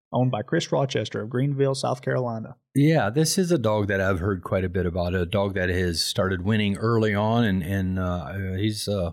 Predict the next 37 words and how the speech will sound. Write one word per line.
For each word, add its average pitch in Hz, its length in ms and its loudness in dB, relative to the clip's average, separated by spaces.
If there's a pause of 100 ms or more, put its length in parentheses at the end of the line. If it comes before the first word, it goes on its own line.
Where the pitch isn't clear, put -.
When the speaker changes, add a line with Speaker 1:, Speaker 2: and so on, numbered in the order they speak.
(140)
Speaker 2:
he's 90 160 -4
obviously 101 380 0
older 135 340 2
now 123 200 2
too, 147 280 2
but, 104 320 0
uh, 95 180 2 (600)
here 104 260 2
he's, 101 440 -2
he's 98 220 -4
won 110 380 0
a 101 100 -4
whole 110 220 0
lot 107 260 0
and 95 160 -2
now 98 220 0
obtained 95 480 -2
the, 92 200 0
uh, 87 180 0 (140)
the 90 120 -6
Hall 95 180 0
of 90 60 -4
Fame 113 260 2
title. 95 240 0
Forty-five 123 720 0
cast 110 340 -2
wins 110 260 2
total, 120 440 0 (260)
but 110 100 0
here 135 240 2
again, 120 340 2
that 107 220 2
was 113 200 0
a, 104 220 2
he 113 200 0
was 113 260 2
a, 98 320 2